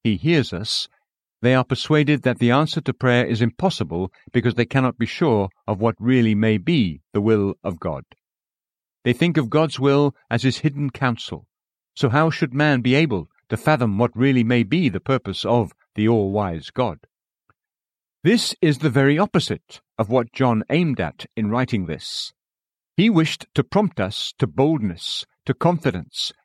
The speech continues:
to full assurance of faith in prayer. He says, "This is the confidence that we have in God,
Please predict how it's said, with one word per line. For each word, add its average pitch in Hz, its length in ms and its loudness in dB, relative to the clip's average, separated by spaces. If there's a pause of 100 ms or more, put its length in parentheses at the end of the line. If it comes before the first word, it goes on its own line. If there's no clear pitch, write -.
to 143 80 2
full 180 300 2
assurance 139 580 0
of 117 100 -2
faith - 440 -6 (100)
in 117 180 0
prayer. 82 460 -6 (720)
He 147 80 4
says, 151 500 -2 (320)
"This 175 380 0
is 160 240 0
the 135 100 0
confidence 117 680 -2
that 123 200 -2
we 120 100 -2
have 127 220 -2
in 123 140 -2
God, 85 260 -6